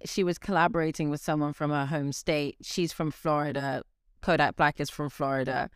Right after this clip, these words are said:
So it was very much like a natural link. It, it made sense for them to link up,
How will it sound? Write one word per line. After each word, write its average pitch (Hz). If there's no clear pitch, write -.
So 170
it 156
was 175
very 185
much 175
like 175
a 165
natural 156
link. 143
It, -
it 139
made 156
sense -
for 147
them 131
to -
link 131
up, -